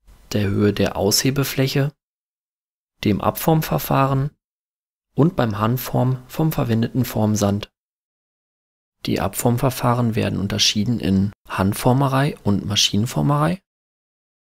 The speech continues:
und die Formsände werden unterschieden zwischen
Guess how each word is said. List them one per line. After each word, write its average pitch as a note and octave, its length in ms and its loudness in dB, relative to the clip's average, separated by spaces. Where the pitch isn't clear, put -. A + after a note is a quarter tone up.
und G#2 220 2
die F#2+ 80 0
Formsände A#2+ 720 0
werden G2+ 240 0
unterschieden A2 640 0
zwischen F#2+ 560 0